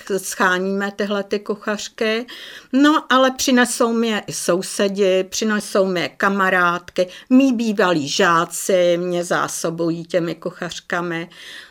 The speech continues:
No, takže to takhle. A něco koupím, ale ty, ty nové kuchařky, eh, mě zajímají, podívám se na recepty, které tam jsou,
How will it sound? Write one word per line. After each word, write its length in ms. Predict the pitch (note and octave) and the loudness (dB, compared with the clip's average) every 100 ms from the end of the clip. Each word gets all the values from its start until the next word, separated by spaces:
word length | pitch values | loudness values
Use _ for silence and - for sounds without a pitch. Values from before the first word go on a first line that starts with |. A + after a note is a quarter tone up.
| _ | _
No, 160 | B3+ B3+ B3+ | -6 -6 -4
takže 380 | B3+ B3+ C4+ | -6 -4 -4
to 140 | C4 B3 | -4 -4
takhle. 400 | A3+ A3 F#3 F3 | -6 -6 -4 -2
A 220 | G3 F3+ F3+ | 0 -2 0
něco 420 | A3 A3+ A#3 E4 | 2 2 2 -2
koupím, 480 | - A#3 A3+ C#4 C#4 | 2 0 2 2 2
ale 260 | A#3 A#3+ B3 - | 4 4 2 2
ty, 200 | C4+ B3+ | 4 4
ty 200 | - C#4 | 4 2
nové 340 | A#3+ G#3+ A#3 | 4 4 2
kuchařky, 840 | B3+ A#3 A3+ A#3+ A3+ - C4+ C4 C4 - - - | 2 -2 -2 -4 -4 -2 2 2 0 -8 -18 -4
eh, 360 | G3 G3 G3 G#3+ | 0 2 2 2
mě 200 | A#3+ D4 | 4 4
zajímají, 960 | B3 D#3+ E3 F#3+ F#3 F#3 G3 A3 A3 G#3+ | 4 2 2 2 2 2 0 0 -2 -2
podívám 560 | G#3 F3 G#3 G#3 G3 G3 | -2 0 0 2 2 0
se 180 | - | -2
na 200 | A3 G3 | 0 2
recepty, 640 | G3+ G3+ - G3+ - - G#3 | 2 2 0 -4 -2 0 0
které 400 | - G3 F#3+ F3+ | 0 2 2 2
tam 260 | F#3+ F#3+ | -2 -4
jsou, 360 | F#3 - G3 | -4 -2 -2